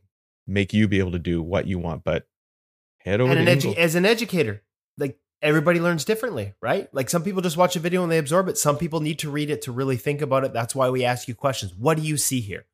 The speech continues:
Speaker 1: Mm-hmm.
Speaker 2: What do you think the goalie in this particular situation is looking for on this rush chance, for example? So I love it. Best of Both Worlds now available, as you were about to say, Hutch, at ingoalmag dot com. Premium subscriptions only. Honest to God, folks,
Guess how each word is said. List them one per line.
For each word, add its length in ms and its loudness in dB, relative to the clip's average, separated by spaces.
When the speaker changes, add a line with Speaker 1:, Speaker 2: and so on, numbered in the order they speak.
Speaker 1:
Mm-hmm. 220 -6
Speaker 2:
What 260 -2
do 60 2
you 260 2
think 400 -2
the 140 -2
goalie 420 2
in 80 -2
this 160 -2
particular 500 -6
situation 520 -4
is 140 -4
looking 540 -4
for 480 -8
on 200 -2
this 220 -4
rush 280 -6
chance, 320 -12
for 180 -18
example? 440 -16
So 320 -6
I 80 0
love 180 2
it. 120 0
Best 220 0
of 80 -2
Both 260 2
Worlds 280 2
now 240 4
available, 600 2
as 180 -2
you 100 2
were 60 6
about 240 2
to 60 -8
say, 180 0
Hutch, 340 -2
at 140 0
ingoalmag 640 0
dot 240 2
com. 400 -2
Premium 420 0
subscriptions 640 -4
only. 400 -2
Honest 340 2
to 60 -12
God, 280 -6
folks, 340 -12